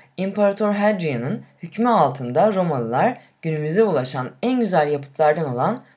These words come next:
Pantheon'u yapacaklardı. Kocaman bölünmeyen betonu kullanarak yapılan bir alan.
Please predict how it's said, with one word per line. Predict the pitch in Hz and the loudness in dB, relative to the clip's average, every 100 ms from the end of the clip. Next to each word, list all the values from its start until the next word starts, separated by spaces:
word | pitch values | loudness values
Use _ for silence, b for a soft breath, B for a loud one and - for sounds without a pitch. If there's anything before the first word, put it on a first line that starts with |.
| - | -4
Pantheon'u | 160 143 135 127 | -2 -2 -4 -6
yapacaklardı. | 123 120 - 120 123 117 110 - _ _ _ _ _ _ _ - | -6 -8 -8 -6 -4 -6 -6 -14 _ _ _ _ _ _ _ -6
Kocaman | 262 247 196 147 208 180 | -2 2 2 2 0 0
bölünmeyen | 165 220 220 160 135 | 0 0 0 0 -2
betonu | 135 135 151 202 | -4 -4 -6 -2
kullanarak | 208 156 131 123 123 | -2 -2 -4 -6 -8
yapılan | 135 131 135 131 | -10 -6 -4 -4
bir | 110 | -4
alan. | 110 113 | -6 -10